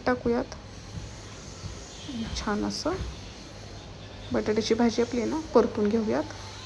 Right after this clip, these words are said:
झाकण ठेवायची आणि मीडियम गॅसवरती ना, छान अशी परतून घेऊयात. अगदी झटपट असा आपला हा नाश्ता होतो.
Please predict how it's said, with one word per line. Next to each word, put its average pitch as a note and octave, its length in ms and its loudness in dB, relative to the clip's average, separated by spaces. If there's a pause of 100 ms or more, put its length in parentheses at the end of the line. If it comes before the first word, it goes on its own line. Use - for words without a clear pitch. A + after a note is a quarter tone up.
(1200)
झाकण A#3+ 360 4
ठेवायची A#3+ 480 4 (960)
आणि B3 240 2 (440)
मीडियम A3+ 300 4
गॅसवरती A3+ 500 2
ना, A3+ 180 0
छान A#3 220 -2
अशी A3 200 -2
परतून B3+ 400 6
घेऊयात. G#3+ 320 2 (3250)
अगदी B3+ 200 10
झटपट C4+ 460 12
असा C4+ 180 4
आपला C4 180 6
हा B3 80 8
नाश्ता B3 340 6
होतो. B3 380 4